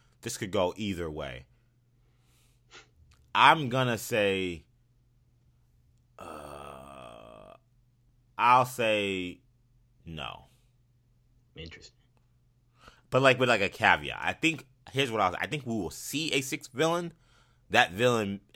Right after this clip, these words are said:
Speaker 1: well, I don't think maybe will have anything to do with the actual fight that involves the final fight of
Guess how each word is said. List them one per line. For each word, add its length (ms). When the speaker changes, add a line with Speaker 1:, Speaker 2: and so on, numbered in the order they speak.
Speaker 1:
well, 120
I 40
don't 280
think 200
maybe 320
will 140
have 160
anything 220
to 80
do 100
with 120
the 60
actual 320
fight 360
that 200
involves 560
the 60
final 280
fight 260
of 120